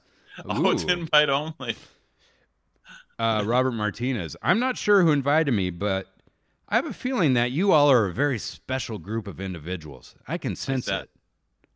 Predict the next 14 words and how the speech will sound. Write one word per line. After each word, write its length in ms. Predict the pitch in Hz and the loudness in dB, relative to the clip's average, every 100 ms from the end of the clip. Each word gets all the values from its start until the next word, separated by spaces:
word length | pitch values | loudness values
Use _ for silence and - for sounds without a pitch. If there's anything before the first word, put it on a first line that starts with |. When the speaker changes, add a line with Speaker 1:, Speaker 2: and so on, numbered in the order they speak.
| _ | _
Speaker 2:
Yeah. 160 | 95 95 | -8 -6
Speaker 1:
This 120 | 80 | -4
Robert 340 | 101 113 107 | 0 0 0
Martinez 560 | 95 92 - 104 101 92 | -2 -4 -2 -4 -4 -4
sounds 260 | 95 90 85 | -6 -8 -10
like 140 | 87 | -10
he 120 | 85 85 | -12 -10
might 180 | 87 | -10
be 80 | 87 | -10
a 60 | - | -10
cop, 560 | - 95 95 - - | -8 -2 -2 -2 -8
Doug. 300 | - 67 69 _ _ _ _ _ _ | -14 -12 -14 _ _ _ _ _ _
Speaker 2:
<laughs> 880 | _ - - - - - - _ 214 - - 165 151 - - - 139 - - - | _ -20 -18 -20 -20 -20 -20 _ 0 0 -6 -6 -6 -10 -12 -14 -16 -14 -16 -8
Alice 540 | 104 123 127 95 - | 0 2 2 0 -4